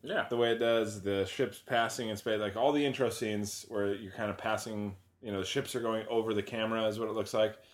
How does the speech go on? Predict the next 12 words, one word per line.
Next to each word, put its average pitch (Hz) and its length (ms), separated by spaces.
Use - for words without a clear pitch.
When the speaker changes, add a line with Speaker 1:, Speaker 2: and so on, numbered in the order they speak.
Speaker 2:
you 107 80
know, 101 140
through 107 760
space. 104 640
And 113 180
then 113 300
even 135 280
the 127 60
speeders, 160 760
like, 107 180
that 151 220
was 98 420